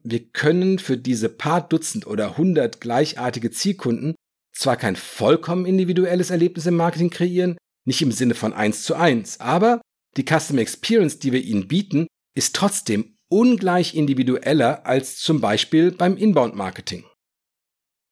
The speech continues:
Nicht perfekt, aber immer noch sehr, sehr gut. Richtig, Martina. Dieses Erlebnis hängt jedoch weniger an Kriterien wie Branche, Unternehmensgröße et cetera. Stattdessen müssen wir uns bei der Segmentierung,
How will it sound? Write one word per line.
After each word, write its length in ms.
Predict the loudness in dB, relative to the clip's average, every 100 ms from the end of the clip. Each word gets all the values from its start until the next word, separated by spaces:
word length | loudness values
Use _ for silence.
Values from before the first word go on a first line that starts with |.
| _ -8
Nicht 240 | -6 -2
perfekt, 500 | -2 0 0 0 -4
aber 380 | -2 0 0 -2
immer 240 | 2 4
noch 260 | 4 2 -2
sehr, 280 | 0 2 4
sehr 180 | 4
gut. 460 | 4 0 -4 -8 -20 _ _ -2
Richtig, 360 | 2 2 0 -4
Martina. 500 | -4 -4 -6 -8 -14 _ _ _ _ _
Dieses 320 | 0 0 2
Erlebnis 840 | 2 2 2 0 0 0 0 -2
hängt 320 | -2 0 2 0
jedoch 320 | 0 0 2
weniger 320 | 4 4 0
an 80 | -2
Kriterien 640 | -4 -6 -2 2 2 2
wie 100 | -2
Branche, 580 | -6 -4 0 2 2 0
Unternehmensgröße 840 | 0 2 2 2 0 -2 -2 0
et 80 | -2
cetera. 480 | 0 -2 -4 -8 -18 _ _ _ _
Stattdessen 680 | -4 -2 2 2 2 0 -2 -6 _ 0
müssen 320 | 0 2 2
wir 80 | 2
uns 160 | 2
bei 160 | 0 0
der 160 | 0
Segmentierung, 1000 | 0 -4 -2 -4 -2 2 2 2 0 -4